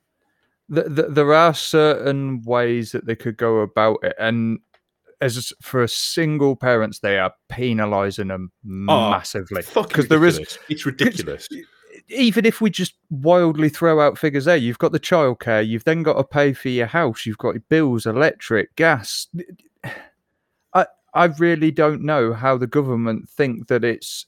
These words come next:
Speaker 1: acceptable to penalise people for trying to make a way in life.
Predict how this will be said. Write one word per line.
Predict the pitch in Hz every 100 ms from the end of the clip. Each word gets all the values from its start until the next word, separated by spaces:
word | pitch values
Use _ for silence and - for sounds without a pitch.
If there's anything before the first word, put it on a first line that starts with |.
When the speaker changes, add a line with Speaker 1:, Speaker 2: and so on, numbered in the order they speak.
| -
Speaker 1:
acceptable | 135 - - 180 - - 110 92 113 - _ _ _ _ _ _ _ -
to | - 139 135 127 120 _ _ _ _ _ _ _ _ _ _ _ _
penalise | - 170 175 143 104 101 101 -
people | 117 101 - 92 110 -
for | - - 147
trying | - - - 180 175 127 110 110 127
to | - 143 131
make | 131 131 -
a | 127
way | 117 135 123
in | 110 113
life. | 127 113 98 -